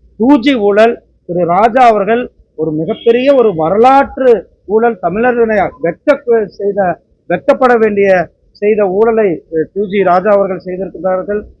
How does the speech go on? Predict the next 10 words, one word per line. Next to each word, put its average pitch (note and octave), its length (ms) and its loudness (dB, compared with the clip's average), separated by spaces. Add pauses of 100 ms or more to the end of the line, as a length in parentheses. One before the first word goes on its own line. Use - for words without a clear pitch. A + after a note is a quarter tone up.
(240)
அந்த G3+ 200 0 (200)
ஊழல், C4+ 260 2 (340)
அந்த D3 180 -8
வழக்கு G#3 420 0
இன்னும் G#3+ 280 -2 (140)
அப்பீல் G#3 300 -4
நடந்து F#3 200 -6
கொண்டிருக்கிறது, F#3+ 600 -4 (360)
டெல்லி F#3+ 300 0 (260)
ஹைகோர்ட்ல F3+ 480 -2